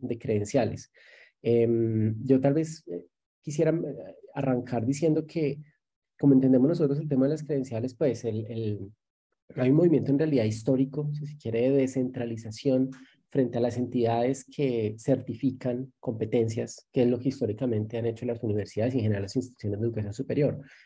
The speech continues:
Em, ahora tenemos un, un, un, un, una cantidad importante de actores emergentes, entidades certificadoras,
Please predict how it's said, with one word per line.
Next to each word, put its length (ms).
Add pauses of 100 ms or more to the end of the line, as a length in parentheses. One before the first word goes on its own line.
(280)
Em, 520
ahora 220
tenemos 360
un, 480
un, 380
un, 200
un, 360
una 180
cantidad 320
importante 520
de 60
actores 280
emergentes, 520
entidades 440
certificadoras, 1120